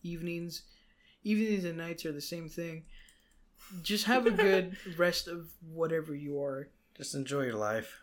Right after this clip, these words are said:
Speaker 1: Enjoy, enjoy
Speaker 2: Yeah.
Speaker 1: your life. Enjoy everyone. Everyone just enjoy your life and have a good time.
Speaker 2: Yes.
Speaker 1: Um,
Speaker 2: For us.
Speaker 1: you wanna say anything else?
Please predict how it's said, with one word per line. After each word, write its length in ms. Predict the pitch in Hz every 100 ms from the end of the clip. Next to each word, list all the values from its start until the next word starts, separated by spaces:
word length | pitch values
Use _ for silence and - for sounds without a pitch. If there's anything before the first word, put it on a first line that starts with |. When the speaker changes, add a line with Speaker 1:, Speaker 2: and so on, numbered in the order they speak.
| -
Speaker 1:
Enjoy, 220 | 185 185 - - - - -
enjoy 300 | 247 233 277
Speaker 2:
Yeah. 40 | 254
Speaker 1:
your 100 | 190
life. 440 | 165 139 135 -
Enjoy 220 | 160 156 143
everyone. 420 | 147 143 139 151
Everyone 420 | 165 185 233 233 226
just 200 | 208 -
enjoy 340 | 160 151 185
your 120 | 175
life 260 | 170 147 151
and 100 | 151
have 160 | 151 143
a 40 |
good 180 | 143 139
time. 260 | - 110 143 _
Speaker 2:
Yes. 460 | 131 117 98 - - _ _ _ _ _
Speaker 1:
Um, 520 | 156 143 139 139 135 143 - _ _ _ _ _
Speaker 2:
For 180 | 123 120 120
us. 160 | - -
Speaker 1:
you 120 | 165
wanna 160 | 160 160
say 160 | 160 160
anything 280 | 160 165
else? 360 | 165 214 214 -